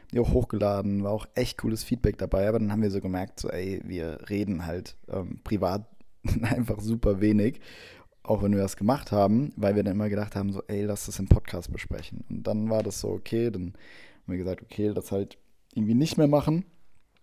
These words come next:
Aber weil ich mich halt wie so ein Idiot auf meinem Instagram-Profil so dazu committed habe,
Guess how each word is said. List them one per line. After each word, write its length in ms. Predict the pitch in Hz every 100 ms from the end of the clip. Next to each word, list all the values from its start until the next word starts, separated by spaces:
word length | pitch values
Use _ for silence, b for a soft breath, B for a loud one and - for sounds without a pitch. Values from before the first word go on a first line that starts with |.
| _ - - -
Aber 420 | 110 117 107 104
weil 140 | 104
ich 100 | 104
mich 140 | 110 104
halt 120 | 104
wie 120 | 104
so 120 | 101
ein 140 | 104 98
Idiot 560 | 104 - 107 120 135 - B B B B B B B B B -
auf 200 | 120 -
meinem 200 | 117 113
Instagram-Profil 1080 | 175 - 117 110 104 104 - 110 120 143 - - - -
so 580 | 120 113 110 120 165 185
dazu 380 | 127 123 - 117
committed 580 | 113 110 143 131 95
habe, 540 | 98 101 95 107 143